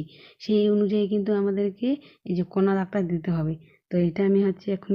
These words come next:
স্কেল দিয়ে দেখিয়ে দিচ্ছি যে কীভাবে দাগ দিতে হয়, ঠিক আছে? তো এইভাবে কিন্তু দাগ দিতে হবে, ঠিক আছে? এই উপরের দাগটা কিন্তু হবে না, এইটা আমি কেটে দিলাম। তো এইভাবে কিন্তু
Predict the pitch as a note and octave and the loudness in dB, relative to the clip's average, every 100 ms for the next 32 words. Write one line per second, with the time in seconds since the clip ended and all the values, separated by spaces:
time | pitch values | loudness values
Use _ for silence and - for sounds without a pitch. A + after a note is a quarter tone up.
0 | G3 F#3 - G#3 G3 G3+ F#3 F#3 G3+ G3 | -2 -6 -4 -2 2 2 2 0 0 -2
1 | F#3+ F#3+ B3+ D4 - _ _ _ F#3 - | -2 -6 -6 -8 -8 _ _ _ -10 0
2 | G3 G3 G3 F3+ D#3+ F3+ E3 D#3+ D#3 C4 | 0 2 -2 -2 -2 -4 -4 -6 -6 -6
3 | A#3 - E3+ - _ _ _ - F3+ F#3 | -6 -6 -6 -8 _ _ _ -2 2 2
4 | F#3 G3+ G3 G#3+ F#3 E3+ D#3+ E3 E3+ D#3+ | 2 0 0 0 0 -2 -4 -8 -6 -6
5 | E3 G#3 G3 E3+ D#3+ - - - - - | -6 -4 -4 -6 -10 -16 -20 -20 -12 -4
6 | F#3+ G3 G3 F3+ G3+ G#3 F#3 F#3 - G3 | 0 2 2 -2 0 0 0 -2 -2 0
7 | G3 G3 C4 - E3 E3+ D#3+ D#3+ _ F3+ | -2 0 -4 -4 -4 -2 -2 -8 _ -4
8 | F3 E3 F#3+ F#3 G#3 G#3 F3+ F3 D#3+ D#3+ | -4 -2 -2 -2 -2 -4 -6 -4 -6 -10
9 | _ _ - - - _ G3 F#3 - F#3+ | _ _ -20 -20 -20 _ -2 -2 0 0
10 | G#3 G3+ G3+ G#3+ G3 | 2 2 0 -2 -2